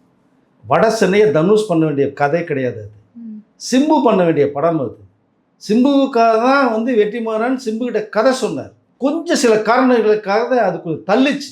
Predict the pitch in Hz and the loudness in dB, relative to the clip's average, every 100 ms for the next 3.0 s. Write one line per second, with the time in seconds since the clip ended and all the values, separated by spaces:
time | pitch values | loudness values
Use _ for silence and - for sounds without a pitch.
0 | - - 202 214 185 165 170 175 156 151 | -20 -12 -6 -4 -4 -4 -4 -4 -4 -8
1 | 147 180 185 180 151 143 - - - 175 | -4 -2 -2 -4 -6 -10 -12 -20 -8 -4
2 | 214 220 214 240 240 190 185 165 156 180 | 0 0 2 2 2 -2 -2 -2 -2 -6